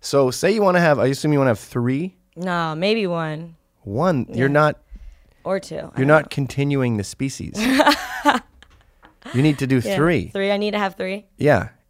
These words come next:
Speaker 1: You, uh, uh, uh, twenty-six is an amazing age because your party years are done,
Speaker 2: Mm-hmm.
Speaker 1: are winding down.
Speaker 2: Yeah.
Speaker 1: And you have to start, for the next four years, you have to start going, "Is this guy a loser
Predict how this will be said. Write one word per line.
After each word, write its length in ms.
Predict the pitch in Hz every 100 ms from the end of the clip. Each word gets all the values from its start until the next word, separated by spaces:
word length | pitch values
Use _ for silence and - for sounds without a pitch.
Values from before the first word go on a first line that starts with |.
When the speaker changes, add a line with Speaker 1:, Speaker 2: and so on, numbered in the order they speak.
| -
Speaker 1:
You, 400 | 110 160 240 214
uh, 180 | - 117 -
uh, 100 | 120 113
uh, 100 | 135 _
twenty-six 420 | - 226 - 214 156
is 100 | 139
an 80 |
amazing 380 | 120 120 117 110
age 280 | 110 98 -
because 520 | 107 - - 104 95 - - -
your 100 | -
party 320 | 117 151 165 214
years 300 | 196 185 147
are 60 |
done, 440 | 104 101 92 117 170 _
Speaker 2:
Mm-hmm. 360 | 175 165 156 151 - _ _ _
Speaker 1:
are 160 | 117 113 - _
winding 400 | 113 123 127 117
down. 260 | 104 98 87
Speaker 2:
Yeah. 240 | 165 151 160 - - _ 120
Speaker 1:
And 340 | 123 120 120
you 140 | 143
have 180 | 156 156
to 100 | 160
start, 240 | 147 139 117
for 120 | 131
the 100 | 135
next 480 | 151 175 - - -
four 500 | - - - 131 139
years, 640 | 143 131 135 101 101 117 -
you 180 | 104 117
have 160 | 120 120
to 100 | 120
start 280 | - 107
going, 220 | - 104 101
"Is 140 | 92
this 160 | 92 -
guy 180 | 107
a 120 | 95 87
loser 560 | 90 113 139 180 240